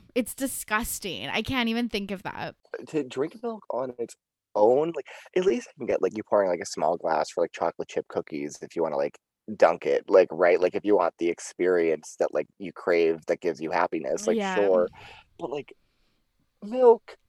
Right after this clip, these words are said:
Speaker 2: like, that's the hill we're dying on.
Speaker 1: Honestly, honestly. Yeah, I, I love how we got here from lactose people, but, like, it is true. I see it on TikTok all the time, people making fun of lactose people that are just like, "Just get <laughs> ready for me. Like,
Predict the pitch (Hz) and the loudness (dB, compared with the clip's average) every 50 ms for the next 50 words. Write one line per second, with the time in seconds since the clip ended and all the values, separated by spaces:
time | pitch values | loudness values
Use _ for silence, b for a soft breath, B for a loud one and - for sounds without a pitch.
0 | _ _ _ 170 - - 160 160 165 - - 165 147 135 151 139 139 131 135 135 | _ _ _ -2 0 4 4 4 4 4 0 -4 0 4 6 6 6 8 6 6
1 | 131 120 113 117 117 117 117 117 113 110 110 - _ - 302 349 339 330 349 359 | 6 6 6 6 4 2 0 -4 -8 -8 -10 -10 _ 0 2 4 4 4 2 -2
2 | 349 - - 311 320 302 277 262 - - 233 240 240 233 233 - 233 214 196 190 | -4 -6 -8 -10 -10 -10 -10 -8 -8 -6 -6 -4 -6 -6 -6 -8 -8 -8 -8 -8
3 | 185 - 247 240 226 208 190 175 170 - - 143 - 240 - - 269 311 311 320 | -10 -8 -6 -4 -4 -2 -2 -4 -4 -4 -4 -2 -2 -2 -2 0 0 0 0 0
4 | 294 277 247 247 240 277 294 294 302 330 311 247 233 220 240 262 254 240 277 277 | 0 0 0 0 0 0 -2 -2 -2 -4 -4 -2 -2 -2 -2 -4 -4 -4 -6 -4
5 | 262 220 180 180 190 - - 220 214 208 - - 233 233 220 247 247 254 269 233 | -2 -2 -2 -2 -2 -4 -6 -6 -6 -6 -8 -10 -12 -8 -6 -4 -2 -2 -2 -4
6 | 254 233 226 233 226 220 214 202 - B B B 247 208 - 269 285 277 262 277 | -6 -6 -4 -2 -2 -2 -4 -6 -12 B B B -20 -4 2 2 4 4 4 2
7 | 269 240 - - 254 233 220 233 262 262 - 262 262 269 269 302 349 330 285 294 | 2 0 -2 -2 0 4 4 4 4 2 -2 -2 -2 0 0 0 0 -2 -4 -6
8 | - 311 302 294 233 - 190 214 208 208 208 202 196 190 196 180 202 190 196 190 | -4 -6 -6 -6 -4 -4 -4 -4 -4 -4 -6 -6 -6 -6 -8 -10 -10 -10 -10 -8
9 | 190 190 180 180 220 208 196 208 208 202 190 170 170 - - 214 214 202 - 185 | -8 -10 -10 -12 -12 -12 -10 -10 -10 -8 -8 -8 -8 -8 -8 -10 -10 -10 -12 -14
10 | 190 180 185 175 180 170 165 160 147 - 202 - - 175 165 165 170 - _ _ | -14 -12 -12 -12 -12 -12 -12 -12 -12 -12 -12 -12 -10 -8 -6 -6 -6 -8 _ _
11 | - 220 208 - - - - 294 302 262 240 277 320 330 - 381 359 339 285 381 | -10 -8 -8 -8 -8 -2 2 2 2 4 4 2 2 4 6 4 4 6 4 4
12 | 427 339 381 320 359 320 370 277 320 339 - 339 - | 4 4 4 4 4 4 2 2 0 0 0 -2 -2